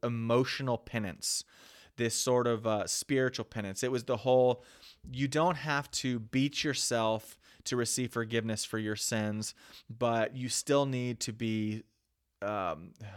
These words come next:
what's, like, sad, and you're still gonna be in sin, and you need to beat yourself up for the rest of your life because of the sins that you did. Most churches,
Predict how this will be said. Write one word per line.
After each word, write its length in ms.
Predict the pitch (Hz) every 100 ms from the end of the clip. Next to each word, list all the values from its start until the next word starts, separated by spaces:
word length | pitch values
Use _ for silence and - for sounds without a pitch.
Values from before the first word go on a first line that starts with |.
| 107
what's, 340 | - 113 - -
like, 180 | - -
sad, 720 | - - - 117 113 107 107 104 - - -
and 100 | 117
you're 100 | 113
still 300 | - - 131
gonna 220 | 120 113
be 260 | 107 120 120
in 140 | 117
sin, 400 | - 120 117 117
and 120 | 107
you 120 | 117
need 80 | 123
to 100 | 117
beat 340 | 101 127 120 -
yourself 440 | 123 - 113 -
up 180 | 113 -
for 80 | 110
the 80 |
rest 320 | 104 104 107 117
of 80 |
your 140 | 110 107
life 280 | 110 104 -
because 240 | 104 107
of 100 | 101
the 60 | 101
sins 380 | - 110 104 101
that 200 | 101 -
you 60 | 101
did. 380 | 101 87 71 - _ - - - - -
Most 560 | 123 123 131 151 190 -
churches, 720 | 180 175 - 175 170 165